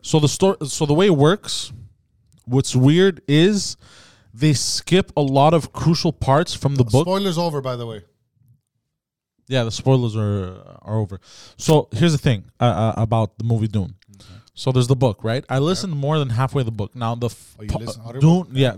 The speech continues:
Speaker 1: Dune Part One stops towards the middle of book one.
Speaker 2: Okay.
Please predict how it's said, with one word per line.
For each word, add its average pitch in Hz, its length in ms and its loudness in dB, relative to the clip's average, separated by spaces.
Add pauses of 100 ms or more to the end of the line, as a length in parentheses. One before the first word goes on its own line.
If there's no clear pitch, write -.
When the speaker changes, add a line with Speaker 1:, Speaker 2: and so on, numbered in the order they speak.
(160)
Speaker 1:
Dune 175 360 4
Part 143 360 -2
One 117 440 -2 (640)
stops - 680 -2
towards 127 340 -6
the 117 80 -8
middle 127 300 -6
of 101 140 -10
book 110 220 -4
one. 95 160 -10 (800)
Speaker 2:
Okay. 98 200 -18